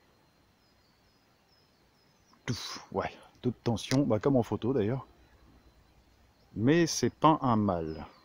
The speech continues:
C'est pas un mal parce que normalement il nous fera pas chier avec les arbres justement. On va quand même voir ça ensemble.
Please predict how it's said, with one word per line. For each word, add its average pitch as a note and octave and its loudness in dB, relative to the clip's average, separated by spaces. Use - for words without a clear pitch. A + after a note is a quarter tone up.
C'est - -2
pas E3 6
un C3+ 8
mal F3+ 4
parce A#2 -4
que D#3+ -4
normalement B2 -2
il B2+ -2
nous B2+ -4
fera - -10
pas B2+ -6
chier C#3 -6
avec - -12
les G#2+ -4
arbres F#2 -6
justement. F#2+ -12
On G2 -10
va F#2+ -12
quand B2+ -8
même B2+ -4
voir G#2 -8
ça - -6
ensemble. D#3 -4